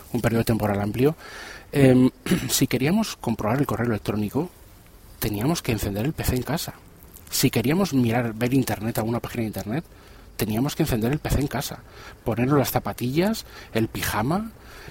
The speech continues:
encender el P C, lavarnos los dientes, esperar a que arranque,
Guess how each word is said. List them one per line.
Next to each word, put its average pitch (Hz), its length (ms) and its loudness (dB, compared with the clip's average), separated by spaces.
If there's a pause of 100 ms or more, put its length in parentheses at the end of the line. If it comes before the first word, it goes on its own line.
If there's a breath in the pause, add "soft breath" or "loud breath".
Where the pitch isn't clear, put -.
(120 loud breath)
encender 117 440 2
el 120 100 2
P 113 120 -4
C, 190 460 -2
lavarnos 117 380 0
los 107 140 -4
dientes, 170 640 2 (260 loud breath)
esperar 117 360 0
a 120 60 0
que - 120 0
arranque, 151 640 0